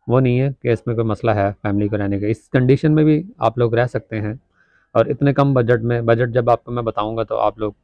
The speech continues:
कहेंगे कि यकीनी तौर पे ये option हमारे लिए होना चाहिए। आपको दिखाते हैं इसकी छत भी, मोंटी ऊपर बनी हुई है, छत पे खुला सहन है और सारा कुछ जो है वो बेहतरीन किस्म का एक नया ही घर है।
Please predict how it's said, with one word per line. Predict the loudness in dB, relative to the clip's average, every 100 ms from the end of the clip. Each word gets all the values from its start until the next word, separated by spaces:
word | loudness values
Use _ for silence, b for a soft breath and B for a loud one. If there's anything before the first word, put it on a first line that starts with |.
| _
कहेंगे | -6 -2 -2
कि | 0 -2
यकीनी | -2 -2
तौर | 0 0
पे | 0
ये | 0
option | 0 -2 -8
हमारे | -4 -2 -2
लिए | -2
होना | -4 -8
चाहिए। | -6 -4 -4 -6
आपको | -10 -8
दिखाते | -6 -2 -4 -4
हैं |
इसकी | -10 -10
छत | -4 -4 -4
भी, | -6 -6 _ b b b b -4
मोंटी | -2 0 0 0
ऊपर | -2 0 2
बनी | 2 2
हुई | 2 2
है, | 2
छत | 0 -2
पे | -2 -4 -6 _ _ _ _ 2
खुला | 6 4
सहन | 2 -2 -2
है | -2 -4 -8 _ _ -20 -20 _ _ _ -6
और | -2 0 2 2 0
सारा | 0 2 2
कुछ | 0 -4 0
जो | 2
है | 4 2
वो | 0 -2 -6 _ _
बेहतरीन | -4 -2 0 0
किस्म | 0 -2 -2
का | -2 -2 -8
एक | -14 -8
नया | -6 -6 -8 -2 2 4
ही | 4
घर | 2 2
है। | 0 -4